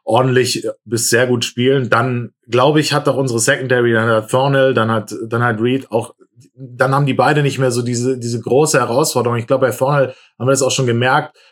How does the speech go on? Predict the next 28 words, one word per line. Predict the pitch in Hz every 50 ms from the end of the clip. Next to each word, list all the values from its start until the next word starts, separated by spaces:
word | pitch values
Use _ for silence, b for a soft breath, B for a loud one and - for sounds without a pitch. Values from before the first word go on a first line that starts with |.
| b _
wenn | - 123 131
da | 131 131 123 123 127 127 131
ein | 135 - 123 135 143 139
Sorensen | 123 - - 143 143 151 151 147 - - 143 131
damals | 131 131 135 139 131 131 127 -
oder | 113 127 131 127
ein, | 127 127 123 127 127 127
äh, | 131 107 117 117 117 117 117
Tyrann | - 127 127 127 131 131
Mathieu, | 131 135 147 143 147 143 139
wenn | 123 127 131 120
die | 139 175
gestruggelt | 202 190 - - - 156 151 170 180 160 127
haben, | 117 113 110 110 -
dann | 113 113 131
hat | 139 139
er | 151 143
auch | 160 175 -
gestruggelt. | - 147 - - 113 101 95 101 98 101
Ich | 98 -
glaub, | 139 139 139
der | 185
braucht | 156 - 123 139 165 170 -
halt | 175 170 139
jemanden | 156 156 160 156 139 135 127
Starkes | - - 147 127 151 156 160 139 -
neben | 123 127 165 180 180
sich | 165 190 202 190